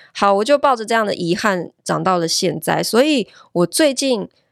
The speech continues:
呃，二零二二年的一个新的愿望就是我想要再回去练体操，然后希望把我的一个遗憾，就是没有学到后空翻这件事情可以弥补起来，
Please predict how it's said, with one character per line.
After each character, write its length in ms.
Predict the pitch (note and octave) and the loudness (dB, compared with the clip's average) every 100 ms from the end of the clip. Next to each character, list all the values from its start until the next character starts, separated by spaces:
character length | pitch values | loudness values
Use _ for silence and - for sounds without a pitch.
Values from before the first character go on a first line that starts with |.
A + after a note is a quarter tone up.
| _ _ | _ _
呃， 160 | - F#3 | 0 2
二 200 | - C#4+ | 4 2
零 180 | A#3 G#3 | 2 -2
二 160 | - C4 | 0 2
二 200 | - B3 | 4 2
年 280 | F#3+ E3 E3 | 0 -2 0
的 160 | E3 | 2
一 120 | E3 | 2
个 220 | F3 F3 E3+ | 2 2 2
新 340 | - A3 A3 | 2 0 0
的 140 | G3 | 0
愿 300 | F3+ G3+ F#3 | 2 2 2
望 200 | F#3 E3+ | 0 0
就 140 | F3+ F3+ | 0 0
是 80 | F#3 | 2
我 140 | F3 | 0
想 120 | E3+ | 0
要 120 | D#3 | -2
再 360 | E3 F3+ D#3 - | 0 2 2 -2
回 260 | - E3+ E3 | -4 0 0
去 240 | - G3 | 0 0
练 240 | F#3 F3+ E3 | 2 2 0
体 240 | - D#3 | -8 -10
操， 440 | - - D#3 D#3 - _ - | -10 -4 0 0 -4 _ -2
然 160 | E3+ | 0
后 100 | G3 | 2
希 240 | G3+ - G3+ | 0 0 2
望 220 | G3+ F3+ | 2 0
把 320 | E3+ C#3+ D3+ _ _ _ - | -4 -4 -6 _ _ _ -6
我 200 | F#3 E3+ | -2 0
的 200 | E3+ - | 0 0
一 100 | F#3 | 0
个 140 | G#3 - | 0 -2
遗 180 | F3 | -4
憾， 280 | F3+ A#3 F#3+ | 0 0 -2
就 120 | F#3 | -4
是 120 | G3 G3 | -6 -2
没 120 | G#3+ | 2
有 120 | C#4 | 2
学 200 | - F3 | 2 0
到 160 | G#3 G#3 | 0 0
后 200 | - - | 0 0
空 220 | A3 G#3 | 0 -2
翻 220 | G3+ G3 | -2 -2
这 100 | G3+ | -2
件 200 | G3 F#3 | 0 0
事 140 | G3 | -2
情 180 | F#3+ E3+ | -2 -4
可 160 | - F#3 | -2 -2
以 60 | |
弥 220 | F3 F3 G3 | 0 -2 -2
补 160 | A3 | -2
起 200 | A#3+ G#3 | 0 2
来， 280 | E3+ D#3+ | 2 0